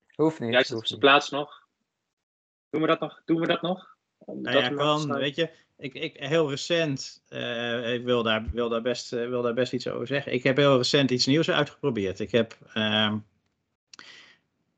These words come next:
Speaker 3: de afgelopen drieëntwintig jaar ben ik van, heb ik van allerlei strategieën, eh, getest. En ik ben, eh, honderden keren op mijn bek gegaan. Dus er zijn voorbeelden in, eh, in overvloed. Maar, hè, dat is wat ik zo straks zei. Het is ook vooral,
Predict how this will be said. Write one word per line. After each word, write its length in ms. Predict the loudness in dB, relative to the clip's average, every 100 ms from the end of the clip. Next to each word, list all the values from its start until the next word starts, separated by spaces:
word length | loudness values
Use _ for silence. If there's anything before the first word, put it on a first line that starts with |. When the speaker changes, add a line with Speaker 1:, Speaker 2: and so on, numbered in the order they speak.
| _ _ _ _ _ _
Speaker 3:
de 140 | 0
afgelopen 500 | 4 6 6 4 4
drieëntwintig 680 | 0 4 4 4 2 -2 0
jaar 360 | 2 4 4 4
ben 160 | 0
ik 100 | -4
van, 120 | -4 -4
heb 140 | -4
ik 80 | -4
van 120 | 0
allerlei 360 | 2 4 2 -2
strategieën, 720 | -4 -8 -8 -10 -8 -6 -8 _ _ -20
eh, 380 | -14 -10 -8
getest. 680 | -10 -10 -6 -2 -2 -4 -10
En 220 | -12 -8
ik 120 | -6
ben, 440 | -2 -2 0 -4 -6
eh, 920 | -6 -4 -2 -2 -2 -2 -2 -2 -2
honderden 400 | 2 2 2 0
keren 300 | -2 0 0
op 100 | 0
mijn 120 | -4 0
bek 180 | 0
gegaan. 300 | -2 -2 0
Dus 140 | 0 -2
er 60 |
zijn 220 | -2 -4 -2
voorbeelden 680 | -2 0 2 2 2 0
in, 300 | 0 -2 0
eh, 220 | -2 -4 -4
in 120 | -2
overvloed. 440 | -2 -2 -2 -2 0
Maar, 240 | 0 0
hè, 120 | -4 -4
dat 140 | -4
is 60 | -2
wat 140 | -4
ik 80 | -4
zo 100 | -6
straks 300 | 0 0 2
zei. 240 | 0 0 -4 -20 _
Het 180 | -8 -2
is 120 | -2
ook 140 | -2 -4
vooral, 500 | -2 2 4 2